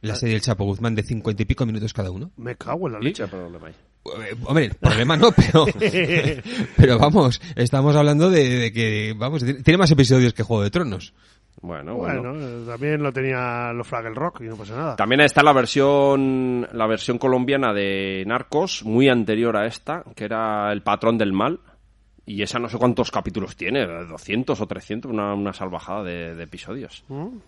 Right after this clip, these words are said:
Speaker 1: Sí,
Speaker 2: Y
Speaker 1: pero
Speaker 2: estaba muy bien, ¿eh? <laughs> No, estaba para el presupuesto que tenían y la calidad de los actores y tal, la verdad que se lo curraron bastante los
Speaker 1: ¿Y,
Speaker 2: colombianos.
Speaker 1: y tú la del Chapo la estás viendo, Cachán?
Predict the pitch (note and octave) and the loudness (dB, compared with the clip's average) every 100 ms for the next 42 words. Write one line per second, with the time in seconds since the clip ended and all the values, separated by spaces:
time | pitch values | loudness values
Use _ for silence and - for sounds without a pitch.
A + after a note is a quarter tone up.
0 | _ _ - C3 G#2+ F3+ F#3+ D#3 F3 D3+ | _ _ -8 -6 6 8 10 8 8 6
1 | E3 D#3 B2+ A#2+ C#3+ - F#3 G#3 D#3+ G2+ | 4 4 2 0 -2 -4 -12 -12 -8 -6
2 | - B2 E3+ E3 C#3 G#2 A2+ A2+ - A#2+ | -2 0 4 4 2 0 2 2 2 0
3 | A#2 A#2+ C3+ D#3+ D3+ C3+ B2+ G#2+ F#2+ F#2+ | 0 0 0 0 0 0 -2 -2 -4 -6
4 | F#2+ G2 F#2+ F#2+ F#2+ G2 G2+ A#2 B2 B2 | -8 -8 -6 -8 -8 -6 -6 -6 -6 -10
5 | - A2+ G#2+ F#2+ G#2 - D#3 B2+ F#2 G#2 | -6 -6 -4 -6 -8 -8 -6 -4 -4 -6
6 | B2+ A#2+ G2 - G2+ G2+ A2 A2 F#2+ - | -6 -4 -4 -4 -6 -4 -6 -4 -6 -8
7 | G#2+ C#3 C3 F#2+ F#2 A2+ F2+ A2+ C3+ C#3 | -8 -8 -8 -8 -10 -10 -8 -4 -2 -2
8 | - C#3+ D3+ - G#2 B2+ D#3+ F#2+ D3 | -4 -4 -4 -4 -6 -4 -6 -6 -8